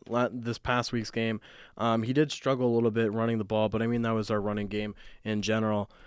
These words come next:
But he did find a way to at least contribute to the team, having that, you know, that wheel route touchdown, you know, tiptoeing down the sideline. I still don't,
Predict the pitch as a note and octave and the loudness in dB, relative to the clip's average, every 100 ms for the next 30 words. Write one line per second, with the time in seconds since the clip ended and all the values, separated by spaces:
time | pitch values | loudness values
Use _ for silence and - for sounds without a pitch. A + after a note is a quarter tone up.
0 | - - A#2+ A#2+ C3+ C3 - - C#3+ C3+ | -20 -20 -2 6 6 6 2 -2 -2 4
1 | D#3+ D#3+ - D#3 C3+ A#2 B2 A#2+ A#2 A#2+ | 4 4 4 4 6 4 6 4 2 0
2 | G#2+ A#2+ A#2 - A#2 - C3 A#2+ - A2 | 2 2 0 0 -4 -2 -2 -2 -4 -6
3 | - A#2 A#2 G#2+ A#2 A#2 A2+ A2+ G#2+ A2 | -4 -4 -2 -2 -2 0 0 0 0 0
4 | A2 A2 G#2 G2 G2+ B2 A#2 A2 G#2+ G2+ | 2 0 0 -2 0 4 4 4 2 0
5 | - A#2 - A2+ G#2+ G#2+ G2 - - - | -2 -4 -2 0 0 0 -4 -14 -16 -4
6 | A2 G2+ - - C#3 - B2 A#2 A2 A2+ | -2 -2 -2 0 0 2 2 4 4 2
7 | G#2+ - A2+ A2 G#2+ G#2 A#2+ - C#3+ D3 | 2 2 2 4 2 2 0 0 2 4
8 | B2+ B2+ C3 B2+ | 4 4 4 4